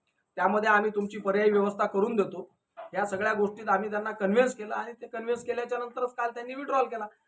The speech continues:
आता याच्या पलीकडे जाऊन माझा हा प्रश्न आहे की बावीस तारखेला कोर्टात प्रकरण आहे, बावीस तारखेला कोर्टाची तारीख आहे, हे सगळं सगळ्या लोकांना माहीत होतं, मग बावीस तारखेलाच आंदोलन कसं ठरलं? आता काल सगळं आंदोलन ठरल्याच्या नंतर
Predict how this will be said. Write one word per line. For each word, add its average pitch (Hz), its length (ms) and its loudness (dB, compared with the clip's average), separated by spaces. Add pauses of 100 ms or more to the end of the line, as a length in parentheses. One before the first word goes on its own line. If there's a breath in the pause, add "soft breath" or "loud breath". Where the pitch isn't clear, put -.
(120)
आता 175 160 0
याच्या 196 260 4
पलीकडे 240 380 4
जाऊन 240 200 4
माझा 214 220 8
हा 240 120 12
प्रश्न 233 300 0
आहे 220 100 -4 (360)
की 190 60 -6
बावीस 202 340 6
तारखेला 226 380 6
कोर्टात 214 380 6
प्रकरण 220 420 -2
आहे, 226 100 8
बावीस 190 280 6
तारखेला 220 360 2
कोर्टाची 208 440 -4
तारीख 214 320 2
आहे, 196 220 -2 (280)
हे 190 80 -6
सगळं 247 440 4
सगळ्या 247 300 6
लोकांना 247 380 6
माहीत 262 280 4
होतं, 214 240 -4 (340)
मग 170 100 -14
बावीस 208 280 8
तारखेलाच 247 360 6
आंदोलन 247 380 6
कसं 247 220 4
ठरलं? 233 300 0 (1800)
आता 190 140 0
काल 214 220 6
सगळं 220 220 2
आंदोलन 226 420 6
ठरल्याच्या 226 400 6
नंतर 233 260 2